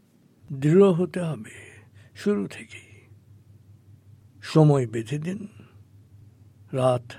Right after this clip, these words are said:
এগারোটার পর অনলাইন বন্ধ। সন্তানের জন্য,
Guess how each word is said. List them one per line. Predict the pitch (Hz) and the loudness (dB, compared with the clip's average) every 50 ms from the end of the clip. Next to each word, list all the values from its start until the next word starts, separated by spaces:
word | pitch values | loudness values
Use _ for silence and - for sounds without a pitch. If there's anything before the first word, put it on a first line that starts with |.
| - - - - - | -20 -20 -10 -4 -2
এগারোটার | 139 135 131 131 135 135 120 139 139 127 | -2 0 0 0 0 -2 -2 -2 -4 -6
পর | - - 131 123 117 104 - 120 - - - _ - - _ _ - - - - - - | -6 -8 -12 -12 -12 -14 -16 -20 -20 -20 -20 _ -20 -20 _ _ -20 -20 -20 -20 -10 -2
অনলাইন | 147 147 151 151 147 135 127 127 131 120 110 107 | 0 2 4 4 4 2 2 0 0 -2 -4 -8
বন্ধ। | 104 104 104 107 104 101 - 185 190 95 - - - - - _ _ - - _ - - - _ - - - _ _ - _ _ - - - _ - - - _ - - | -10 -10 -12 -12 -12 -12 -12 -12 -12 -12 -14 -20 -20 -20 -20 _ _ -20 -20 _ -20 -20 -20 _ -20 -20 -20 _ _ -20 _ _ -20 -20 -20 _ -20 -20 -20 _ -20 -20
সন্তানের | - - - 160 165 160 151 165 165 165 190 196 180 | -4 2 4 6 6 6 4 4 4 4 4 2 2
জন্য, | 170 196 208 208 214 214 | 2 2 2 2 2 2